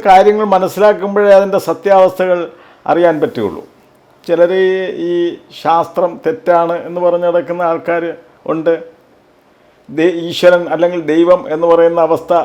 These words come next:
ഇല്ല എന്ന് പറഞ്ഞ് നടക്കുന്ന ആൾക്കാരുണ്ട്. ഇപ്പോൾ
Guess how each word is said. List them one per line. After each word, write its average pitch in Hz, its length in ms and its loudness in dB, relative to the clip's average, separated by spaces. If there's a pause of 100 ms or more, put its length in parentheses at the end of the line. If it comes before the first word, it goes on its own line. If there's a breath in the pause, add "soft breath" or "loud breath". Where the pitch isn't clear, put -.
(200)
ഇല്ല 160 180 -2 (340)
എന്ന് 165 200 -4
പറഞ്ഞ് 165 260 2
നടക്കുന്ന 170 440 -4
ആൾക്കാരുണ്ട്. 165 580 -4 (1800 soft breath)
ഇപ്പോൾ 185 180 -2